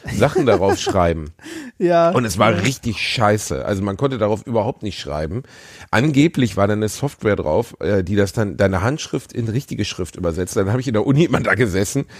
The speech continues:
Speaker 1: auf mal diesem riesigen Ding und habe versucht, irgendwas aufzuschreiben. Keine Sau konnte es lesen. Das sah aus, als hätte ich in M S Paint versucht, Arabisch zu schreiben. Es war total scheiße.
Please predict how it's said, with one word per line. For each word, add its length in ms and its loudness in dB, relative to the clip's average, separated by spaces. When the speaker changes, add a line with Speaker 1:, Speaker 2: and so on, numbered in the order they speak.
Speaker 1:
auf 160 0
mal 160 4
diesem 260 0
riesigen 540 0
Ding 180 2
und 100 -4
habe 140 0
versucht, 380 -2
irgendwas 280 4
aufzuschreiben. 680 -2
Keine 320 2
Sau 180 2
konnte 300 -2
es 120 -8
lesen. 440 -2
Das 160 0
sah 80 6
aus, 180 2
als 140 0
hätte 100 -2
ich 80 -2
in 100 0
M 200 -2
S 160 -4
Paint 340 2
versucht, 640 -2
Arabisch 540 2
zu 120 -8
schreiben. 400 -4
Es 140 -10
war 160 -2
total 340 -4
scheiße. 500 -6